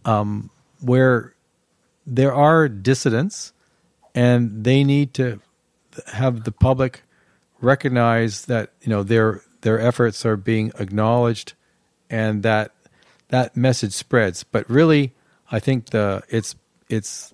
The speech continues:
like the churches, I think, play an extremely important role. It's a very social organization, people talk to each other. And I think, you know,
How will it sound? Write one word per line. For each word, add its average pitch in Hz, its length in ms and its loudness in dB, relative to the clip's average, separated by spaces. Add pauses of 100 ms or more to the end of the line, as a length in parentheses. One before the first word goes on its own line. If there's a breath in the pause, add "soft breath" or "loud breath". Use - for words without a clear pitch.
(160)
like - 180 -4
the 110 100 -4
churches, - 580 0 (120)
I 104 60 -6
think, 107 240 -8
play 107 160 -2
an 98 140 -8
extremely 139 640 0
important 104 360 -4
role. 85 240 -10 (240)
It's - 140 -12
a 117 40 -4
very 127 240 2
social 147 480 0
organization, 123 800 -2 (800)
people 131 240 2
talk 135 340 2
to 139 160 0
each 135 200 -2
other. 135 380 -2 (560)
And 113 160 0
I 113 100 2
think, 131 420 -2
you 139 100 -6
know, 113 380 0